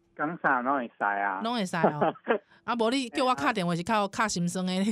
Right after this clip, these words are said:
Speaker 2: <laughs> 是你叫我敲电话互你的呢。<laughs> 欸，你即马所在地是台北吗？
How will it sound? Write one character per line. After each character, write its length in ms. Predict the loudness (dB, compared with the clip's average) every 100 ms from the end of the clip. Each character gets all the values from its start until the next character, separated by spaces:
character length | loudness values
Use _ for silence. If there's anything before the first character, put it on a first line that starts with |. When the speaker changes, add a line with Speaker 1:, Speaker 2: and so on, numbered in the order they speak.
| -2
Speaker 2:
<laughs> 240 | -6 -6
是 240 | -4 0 0
你 140 | 0
叫 120 | 0 2
我 120 | 4
敲 220 | 6 4
电 140 | 4 2
话 160 | 0
互 80 | 0
你 160 | 0 0
的 80 |
呢。 80 | -2 -4 -8 -18
<laughs> 240 | -16 -16 -4
欸， 40 | 0
你 80 |
即 100 | 2 2
马 100 | 2
所 200 | 2 2
在 160 | 2
地 200 | 2 0
是 240 | 0 -2 -2
台 180 | -2
北 100 | -2 0
吗？ 200 | -2